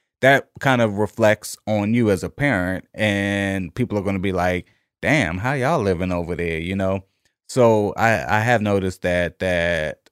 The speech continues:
our community has a tendency to spend money to look like we,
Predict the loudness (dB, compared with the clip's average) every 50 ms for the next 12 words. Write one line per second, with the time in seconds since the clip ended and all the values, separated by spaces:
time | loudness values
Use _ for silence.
0 | _ 0 0 0 0 0 0 0 0 0 0 0 -2 -2 -2 -4 -4 -4 -4 -6
1 | -8 -10 _ _ _ _ _ _ _ _ 0 2 2 4 2 2 2 2 2 4
2 | 4 2 0 -2 -4 -4 -4 -4 -4 -4 -6 -6 -6 -6 -6 -6 -6 -4 0 0
3 | 2 2 2 2 0 0 -2 -2 0 0 0 0 0 -2 -2 -2 -4 -4 -6 -8
4 | -10 _ _ _ _ _ _ _ _ _ -6 -4 -2 -2 0 2 2 2 2 2
5 | 0 0 0 0 -2 -2 -2 -2